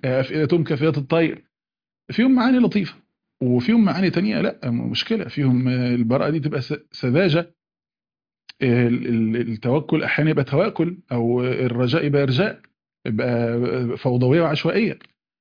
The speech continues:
آه، في-، فيهم، لا، فيهم حاجات، فيهم إشكالات.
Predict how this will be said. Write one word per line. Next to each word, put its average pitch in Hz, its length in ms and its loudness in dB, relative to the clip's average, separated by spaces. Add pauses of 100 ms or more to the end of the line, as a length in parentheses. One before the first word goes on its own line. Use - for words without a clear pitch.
(160)
آه، 120 100 -4
في-، - 220 -8
فيهم، 196 540 2
لا، - 200 -4
فيهم 202 280 -2
حاجات، 190 500 -2
فيهم 185 480 -2
إشكالات. - 420 -4